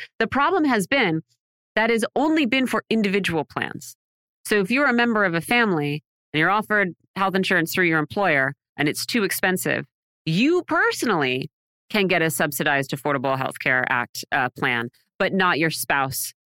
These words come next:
and not your children. And so this glitch has now been fixed.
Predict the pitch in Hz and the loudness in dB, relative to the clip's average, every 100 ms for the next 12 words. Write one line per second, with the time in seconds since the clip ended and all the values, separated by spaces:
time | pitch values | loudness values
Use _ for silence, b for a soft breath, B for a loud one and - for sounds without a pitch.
0 | _ 151 151 135 135 - 131 120 - - | _ 0 2 2 0 -2 -2 -2 -4 -6
1 | - _ - 170 165 190 175 226 - 196 | -12 _ -4 -2 2 0 2 -2 -2 0
2 | 202 - 165 156 156 143 139 123 123 - | 0 0 -2 0 0 0 0 -2 -4 -2
3 | 285 - - - | -2 -2 -10 -16